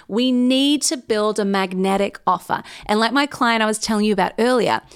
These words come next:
she didn't change much about her business model, about her marketing, about her brand. The only thing she changed in order to get those incredible results was her offer, the way she spoke about her service, the way she packaged up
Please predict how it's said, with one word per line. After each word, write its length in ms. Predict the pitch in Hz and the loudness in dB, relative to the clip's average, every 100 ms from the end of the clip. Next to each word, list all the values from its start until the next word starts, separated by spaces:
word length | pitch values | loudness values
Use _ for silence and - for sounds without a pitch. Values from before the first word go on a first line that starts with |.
| - | -10
she 240 | - - 254 | -2 0 2
didn't 280 | 359 349 | 2 0
change 540 | - - 247 285 330 285 | 0 -2 0 2 2 2
much 240 | 247 233 | 2 0
about 220 | 226 226 | 0 0
her 100 | 233 | 0
business 440 | 220 233 226 240 240 | 0 0 2 0 2
model, 500 | 233 226 226 220 220 | 2 2 2 2 0
about 240 | 180 175 | 0 0
her 140 | 208 240 | 0 2
marketing, 640 | 226 214 214 214 214 208 | 2 2 0 0 0 0
about 240 | 180 175 208 | 0 -2 0
her 100 | 254 | -2
brand. 600 | 226 214 208 202 208 - - - - - - | 0 0 0 0 -2 -4 -14 -20 -20 -10 -4
The 160 | 247 - - | -4 -2 0
only 500 | 285 330 330 339 320 | 2 4 4 2 2
thing 240 | 302 277 | 2 2
she 220 | - 247 | 2 0
changed 500 | - 247 180 - - | 0 0 0 -2 -2
in 140 | - 214 | 0 0
order 160 | 208 | 2
to 100 | 208 | -2
get 260 | 185 233 - | -2 -4 -2
those 180 | 214 202 | -2 -2
incredible 460 | 190 247 233 214 | -2 -2 0 0
results 460 | 190 180 147 - - - - - | 0 0 -4 -4 -8 -8 -20 -6
was 280 | 190 220 214 | 0 0 0
her 200 | 208 214 - | -2 -2 0
offer, 480 | 202 - 220 - - _ | -2 -2 -6 -6 -16 _
the 100 | 214 | 0
way 400 | 196 220 240 277 | 2 0 2 2
she 180 | - 254 | 2 0
spoke 380 | - 214 214 | 0 0 -2
about 220 | 208 196 175 | 0 2 2
her 80 | |
service, 400 | 165 170 160 - | 0 0 -2 -2
the 100 | - | -2
way 300 | 185 208 226 | -2 0 0
she 180 | 240 240 | 0 -4
packaged 640 | 208 - 208 190 208 180 180 | -6 -6 -6 -2 -2 -2 -2
up 280 | 170 - | -2 -4